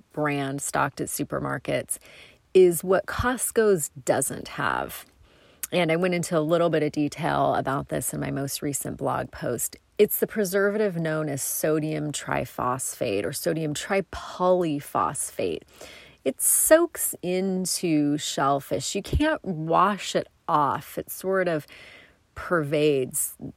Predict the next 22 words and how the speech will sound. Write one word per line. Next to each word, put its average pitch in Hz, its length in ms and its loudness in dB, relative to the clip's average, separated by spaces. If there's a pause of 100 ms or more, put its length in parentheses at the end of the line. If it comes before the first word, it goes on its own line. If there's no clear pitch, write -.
the 160 160 -2
whole 165 520 2
flesh - 680 -2
of 156 100 0
whatever 147 380 2
it 139 80 0
is 139 220 -2
you're 135 80 -4
getting. 127 320 -2
It's - 200 -8
used 185 280 -2
in 165 100 -4
shrimp - 640 -4
often 139 340 -2
as 135 160 -6
well. 131 380 0 (260)
But - 160 2 (140)
I - 140 6
think 302 260 2
the 180 100 0
bigger 196 440 6
issue 143 680 -2